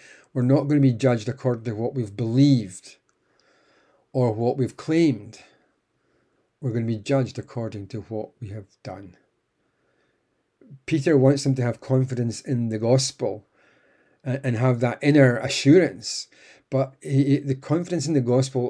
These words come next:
also means for Peter and, and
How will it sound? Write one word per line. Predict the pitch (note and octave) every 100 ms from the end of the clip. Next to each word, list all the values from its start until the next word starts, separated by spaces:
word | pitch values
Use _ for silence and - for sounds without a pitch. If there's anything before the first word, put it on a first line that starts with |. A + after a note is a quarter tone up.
| -
also | C#3+ D3 C#3 C#3 C3 A#2+ -
means | A#2 C3 E3+ D3+ A#2 A2 - -
for | - A2
Peter | - D#3+ C#3+ A2
and, | A#2 B2+ B2 -
and | A#2+ A2+ G#2+